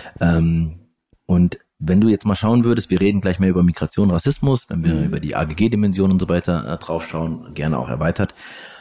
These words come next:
Speaker 1: Ähm, gibt's so eine Dimension neben der Dimension, wo du dich, ähm, vielleicht gar nicht beruflich, vielleicht aber auch doch, ähm, noch stark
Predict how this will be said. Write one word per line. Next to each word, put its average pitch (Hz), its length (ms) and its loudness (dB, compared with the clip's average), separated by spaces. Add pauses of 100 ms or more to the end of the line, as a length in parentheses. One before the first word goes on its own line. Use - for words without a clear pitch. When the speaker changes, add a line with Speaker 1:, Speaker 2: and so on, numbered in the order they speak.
(180)
Speaker 1:
Ähm, 82 280 0
gibt's 107 220 -2
so 113 140 2
eine 123 240 2
Dimension 110 600 4
neben 104 300 2
der 92 120 2
Dimension, 87 500 2
wo 85 100 -2
du 82 100 0
dich, 85 320 -6
ähm, 78 500 -2
vielleicht 98 300 -2
gar 90 100 0
nicht 87 140 -2
beruflich, 123 440 -2
vielleicht 78 200 -6
aber 76 120 -4
auch - 80 -8
doch, - 380 -4
ähm, 82 460 -4 (480)
noch - 360 -2 (120)
stark - 520 -4